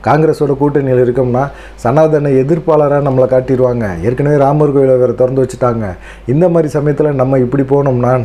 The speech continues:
நம்ம காலி பண்ணிடுவாங்க. நமக்கு உழுவுற ஓட்டு கூட எல்லாமே உழுவாது. பாஜக வந்து தன்னிச்சையா ஜெயிச்சுட்டு போயிடும். அதனால நாங்க இந்திய கூட்டணியில இருக்கிறோம், ஆனாலும் நாங்க பாஜக எதிர்ப்பா இருப்போம்.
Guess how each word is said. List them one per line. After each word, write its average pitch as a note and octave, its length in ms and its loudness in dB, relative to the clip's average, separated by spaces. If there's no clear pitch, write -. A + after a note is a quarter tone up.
நம்ம C3 360 2
காலி C3 260 2
பண்ணிடுவாங்க. B2+ 480 -2
நமக்கு B2+ 300 0
உழுவுற C3+ 220 2
ஓட்டு B2+ 280 2
கூட B2 180 2
எல்லாமே B2+ 380 2
உழுவாது. B2+ 460 2
பாஜக C3+ 480 2
வந்து C3 200 0
தன்னிச்சையா D#3 480 2
ஜெயிச்சுட்டு B2 420 -2
போயிடும். A2+ 300 -2
அதனால A2 320 0
நாங்க G2 180 -6
இந்திய C#3+ 240 0
கூட்டணியில D#3+ 520 0
இருக்கிறோம், D#3 420 2
ஆனாலும் D#3 500 2
நாங்க C#3 140 0
பாஜக C#3 400 0
எதிர்ப்பா C3+ 340 2
இருப்போம். B2 340 0